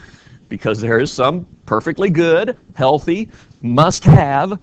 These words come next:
radiation and some that's not so good. The <laughs> electromagnetic spectrum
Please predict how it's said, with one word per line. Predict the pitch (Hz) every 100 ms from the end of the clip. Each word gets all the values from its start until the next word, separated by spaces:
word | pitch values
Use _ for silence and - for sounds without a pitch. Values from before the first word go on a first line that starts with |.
| _
radiation | 113 131 120 110 110 117 190 208
and | 123 110
some | 127 104
that's | -
not | 127
so | - 87
good. | - - - - - - - - - -
The | - 131 139 139
<laughs> |
electromagnetic | 143 135 180 226 - 226 208 202 165 147 147 139 156 175 196 185
spectrum | - - 185 156 143 - 139 113 104 90 104